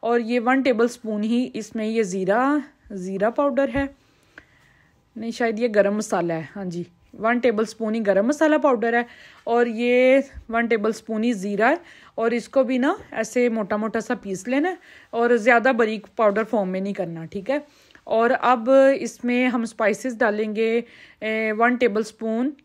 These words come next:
रेड चिली पाउडर, और जितना भी आपको नमक, अ, मिर्च पसंद है ना,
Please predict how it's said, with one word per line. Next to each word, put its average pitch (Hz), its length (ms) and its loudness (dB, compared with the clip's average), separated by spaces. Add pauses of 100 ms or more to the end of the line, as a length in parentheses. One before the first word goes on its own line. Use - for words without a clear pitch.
(140)
रेड 208 420 0
चिली 311 200 2
पाउडर, 247 480 2 (1400)
और 240 540 4
जितना 262 380 -2
भी 311 140 4
आपको 269 400 4
नमक, 240 360 -4
अ, 240 220 -6
मिर्च 233 260 -6
पसंद 226 440 -4
है 285 80 0
ना, 403 140 -4